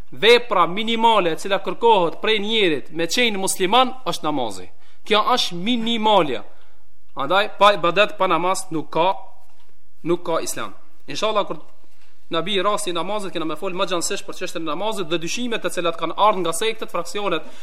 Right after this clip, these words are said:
e humbura, që i kanë shit mesin e muslimanëve se njeriu vetëm me këtë fjalë hyn xhennet pa vepër, pa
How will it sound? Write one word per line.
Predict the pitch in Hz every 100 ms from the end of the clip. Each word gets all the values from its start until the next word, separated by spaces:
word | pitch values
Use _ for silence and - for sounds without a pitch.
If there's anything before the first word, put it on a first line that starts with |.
| -
e | - 160
humbura, | 147 226 233 254 294 294 - - - - -
që | 190
i | 175
kanë | 160
shit | 214 180
mesin | 185 202 180
e | 175
muslimanëve | 160 - 156 196 196 175
se | - 180 - 151
njeriu | 147 185 185
vetëm | 196 185 160
me | 147
këtë | 135
fjalë | - 170 170
hyn | 147 151
xhennet | 143 156 175 -
pa | 143 135
vepër, | 160 160 165 147
pa | 143